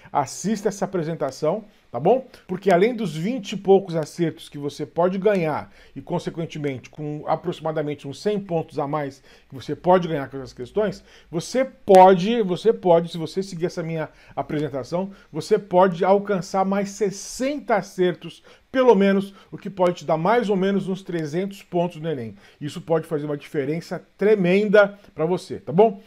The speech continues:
Então, tenha paciência, você já vai ter que gastar, você, você, certamente você já gastou muitas horas em videoaulas, aprendendo física, química, português e tantas outras coisas. Esses minutos que você vai gastar comigo vão adiantar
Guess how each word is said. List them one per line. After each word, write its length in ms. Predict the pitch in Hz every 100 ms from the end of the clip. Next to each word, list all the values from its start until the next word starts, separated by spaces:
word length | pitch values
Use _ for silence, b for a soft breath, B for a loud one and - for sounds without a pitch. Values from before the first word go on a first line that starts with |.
| B
Então, 400 | 240 226 285 208 B B
tenha 160 | 269 262
paciência, 760 | 226 196 190 202 202 202 196 B B
você 160 | - 180
já 120 | 208
vai 140 | 208
ter 140 | 202 170
que 40 |
gastar, 480 | 170 175 - 180 165
você, 220 | 143 196
você, 220 | 160 160
certamente 440 | - 208 202 190 190
você 140 | 165
já 140 | 160
gastou 360 | 165 156 - 160
muitas 480 | 165 240 208 190 151
horas 320 | 165 160 147
em 120 | 147
videoaulas, 720 | 139 147 135 131 165 170 - b b
aprendendo 380 | - - 151 147
física, 340 | - 196 196 135
química, 360 | 180 180 175
português 580 | 139 135 135 170 170 - b b
e 40 | 120
tantas 240 | 170 160
outras 280 | 143 143 123
coisas. 360 | 185 180 165 -
Esses 300 | 170 208 190
minutos 320 | 190 196 196
que 80 | 196
você 160 | 175 175
vai 140 | 170
gastar 260 | 160 - 151
comigo 340 | 143 156 175
vão 160 | 156 185
adiantar 1200 | 180 147 233 226 180 - _ _ - 226 233 -